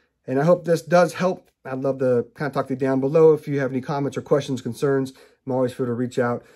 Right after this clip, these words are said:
Um, as, and as always, best wishes, be awesome,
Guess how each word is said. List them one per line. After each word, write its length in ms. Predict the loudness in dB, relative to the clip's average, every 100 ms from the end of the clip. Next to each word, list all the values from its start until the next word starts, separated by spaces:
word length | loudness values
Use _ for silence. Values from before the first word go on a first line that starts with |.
| _ _
Um, 280 | -8 -6 -4
as, 180 | -4 -6
and 200 | -4 -6
as 100 | -2
always, 420 | 0 2 2 0 -12 _ _ _ _ -6
best 220 | -6 -2
wishes, 380 | -4 -2 -4 -6 _
be 120 | -4 -4
awesome, 500 | -4 -10 -10 -14